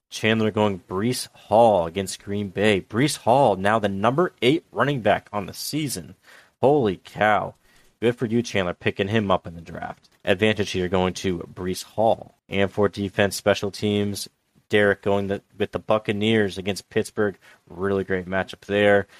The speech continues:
And Chandler going Eagles against Dallas. Ooh,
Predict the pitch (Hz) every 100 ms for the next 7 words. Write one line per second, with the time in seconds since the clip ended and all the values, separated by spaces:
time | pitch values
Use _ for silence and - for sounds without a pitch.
0 | - _ - 90 87 80 - 98 110 110
1 | 107 107 101 101 _ 101 113 113 101 -
2 | 90 98 95 - - _ - 92 98 95
3 | 95 85 - - - - - - _ 85
4 | 90 90 85